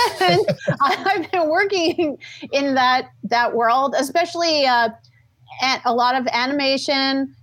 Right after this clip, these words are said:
Speaker 1: kids and family content, um, and, uh, series or franchises from other countries that are then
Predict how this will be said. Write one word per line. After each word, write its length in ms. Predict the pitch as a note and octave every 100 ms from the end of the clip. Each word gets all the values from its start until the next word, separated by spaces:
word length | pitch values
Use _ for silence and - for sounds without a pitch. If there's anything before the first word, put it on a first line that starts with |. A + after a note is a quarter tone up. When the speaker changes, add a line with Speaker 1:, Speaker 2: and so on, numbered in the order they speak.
| _
Speaker 1:
kids 260 | - C#4+ B3+
and 140 | D4
family 440 | C4+ C4 C4 C4 B3+
content, 880 | C4+ B3 B3 C4+ C4 B3 B3 B3 - - - -
um, 580 | A#3 A3+ G#3+ G#3+ G#3+ - _ _ - -
and, 380 | B3+ B3 A#3 A3+ G#3+ -
uh, 360 | A#3 G#3 G3 F#3 -
series 1000 | - - - C#4+ D4 C#4+ C#4 C4 - - _ _ _ - - -
or 420 | B3 A3 G#3+ - -
franchises 720 | D4 D4 D4 C4 C4 C4 B3
from 360 | - B3 A#3+ A#3+
other 240 | A#3+ A#3+ A#3+
countries 640 | B3+ A#3+ B3 C4+ C4+ C4
that 160 | A3+ G#3+
are 160 | G#3+
then 480 | G#3 A3+ A3+ A3 A3